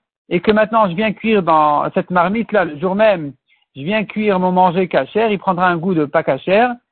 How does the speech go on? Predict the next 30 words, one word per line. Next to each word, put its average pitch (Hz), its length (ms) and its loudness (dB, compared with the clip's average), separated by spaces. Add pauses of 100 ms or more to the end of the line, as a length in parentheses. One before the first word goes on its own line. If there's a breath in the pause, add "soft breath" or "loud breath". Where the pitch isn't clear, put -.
(460)
et 175 160 0
donc 226 340 2
ça 185 180 2
va 190 160 2
l'interdire. 165 580 -2 (280)
Donc - 160 -6
tu - 80 -8
vois 196 200 4
ici 233 220 -4
que - 100 -4
le 208 140 0
goût 254 220 0
aussi 277 160 2
est 220 420 0
interdit. 180 500 -2 (600)
Et 208 120 -2
là, 262 380 2
Rabbi 202 180 0
Akiva 208 340 -2
dit, 214 100 -4
bien, 208 160 -2
ça 190 140 -2
sera 190 160 -2
ça 214 120 2
la 190 120 0
preuve 190 200 -2
pour 180 140 -6
toute 190 160 -4
la 175 80 2
Torah, 180 400 2